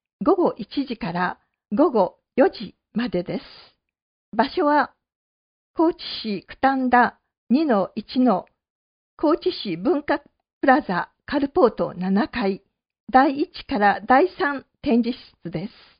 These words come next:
オンライン就職相談について、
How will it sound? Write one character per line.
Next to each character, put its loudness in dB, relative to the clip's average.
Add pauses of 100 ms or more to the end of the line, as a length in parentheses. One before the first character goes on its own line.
(720)
オ 2
ン -2
ラ 2
イ 2
ン -4
就 -2
職 -2
相 2
談 0
に -4
つ -6
い -4
て、 -8